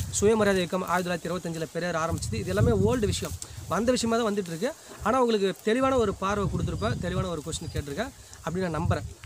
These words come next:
சரிங்களா? சரி, ஓகே. அதே மாதிரி இப்ப கொச்சின் கம்யூனிஸ்ட் கலத்த-, க-, கொ-, கொச்சின் கம்யூனிஸ்ட் கட்சியின் தலைவர் யாரு அப்படி சொல்லுங்க. ஆ, first கொஸ்டின். ரெண்டாவது, தட்சிணேஸ்வரம், ஆ,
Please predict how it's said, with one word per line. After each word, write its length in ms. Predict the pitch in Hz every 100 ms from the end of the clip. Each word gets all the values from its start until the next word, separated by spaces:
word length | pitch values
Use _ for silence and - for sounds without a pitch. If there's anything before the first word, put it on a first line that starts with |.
| -
சரிங்களா? 160 | 180 175 - -
சரி, 220 | - 247 247
ஓகே. 80 |
அதே 180 | 202 214
மாதிரி 260 | 254 233 269 - -
இப்ப 360 | 208 175 220 214 143 - - - -
கொச்சின் 280 | 247 - 294
கம்யூனிஸ்ட் 440 | 226 233 233 -
கலத்த-, 380 | 196 180 180 170 -
க-, 140 | 180 -
கொ-, 120 | 202 -
கொச்சின் 280 | 208 - 254
கம்யூனிஸ்ட் 360 | 196 208 190
கட்சியின் 240 | 175 185 180
தலைவர் 260 | 160 175
யாரு 180 | 160 147
அப்படி 180 | 147 143
சொல்லுங்க. 300 | 139 143 233 - - - - -
ஆ, 80 | 160
first 220 | 180 - 202
கொஸ்டின். 320 | 170 151 247 - - -
ரெண்டாவது, 460 | 202 247 214 269 - - 170
தட்சிணேஸ்வரம், 640 | 185 - 254 247 208 214 233 - -
ஆ, 380 | 170 175 175